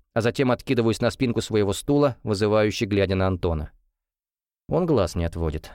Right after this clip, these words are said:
а потом улыбается. Я немного теряюсь, тем более, что он направляется прямо к нам.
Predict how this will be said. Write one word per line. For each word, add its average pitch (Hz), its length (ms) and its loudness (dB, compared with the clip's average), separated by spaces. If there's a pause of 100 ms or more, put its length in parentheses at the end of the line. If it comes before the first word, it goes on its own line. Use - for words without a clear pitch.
(120)
а - 80 -10
потом 139 380 -2 (1000)
улыбается. 98 1040 0 (840)
Я 101 140 0
немного 98 320 0
теряюсь, 85 460 -2
тем 95 220 -2
более, 101 380 2
что 101 280 -2
он 101 200 0
направляется 98 560 0
прямо 98 240 0
к - 80 -6
нам. 80 300 -2